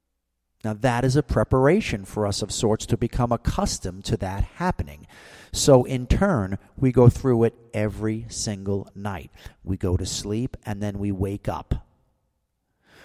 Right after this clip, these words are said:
When you consider the yin and yang of it,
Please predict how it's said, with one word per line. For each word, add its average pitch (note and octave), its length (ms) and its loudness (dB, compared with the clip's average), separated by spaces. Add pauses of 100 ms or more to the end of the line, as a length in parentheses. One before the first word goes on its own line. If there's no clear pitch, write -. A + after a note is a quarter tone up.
(160)
When A#2 200 0
you A2+ 80 0
consider C3+ 480 0
the B2+ 140 2
yin A#2+ 340 -4
and A#2 140 -4
yang A#2 360 -4
of E2+ 160 -10
it, C#2 160 -10